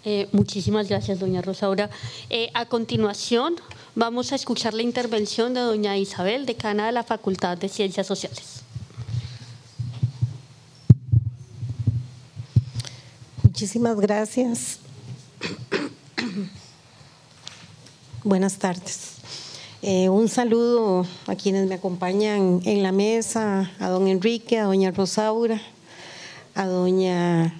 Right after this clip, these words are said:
Speaker 2: Luisa. Y un agradec-, un agradecimiento a doña Giselle Bosa por permitirme,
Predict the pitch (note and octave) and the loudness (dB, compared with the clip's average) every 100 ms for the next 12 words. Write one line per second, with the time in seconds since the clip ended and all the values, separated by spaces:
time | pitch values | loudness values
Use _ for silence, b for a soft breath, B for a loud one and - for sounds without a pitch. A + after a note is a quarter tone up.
0 | - G#3 A3+ A#3 - A#3+ - - - - | 0 2 4 2 0 -4 -4 -18 -20 -20
1 | B B B B B B A3 A3 A3+ A3+ | B B B B B B -2 2 2 4
2 | A3 G#3+ A3 A3+ A3 - - G#3+ G#3 G#3 | 4 4 2 0 0 -6 0 2 4 4
3 | G#3 G#3+ G3+ G3+ F#3 G3 F#3+ G3 G3 A3+ | 2 2 2 2 4 4 4 2 2 2
4 | G#3+ G3 F3+ E3+ F3 F#3 G3 F3+ F3 F3 | 2 2 2 2 2 4 4 2 0 0
5 | G3 F#3+ G3 F#3+ - G3 G3 F#3 F3+ E3+ | 0 0 0 0 0 -2 0 2 4 2
6 | B B B B - G3+ G3 F#3+ G#3 G3+ | B B B B -4 0 2 2 2 2
7 | G3+ G#3 G3 F3+ | 2 4 4 2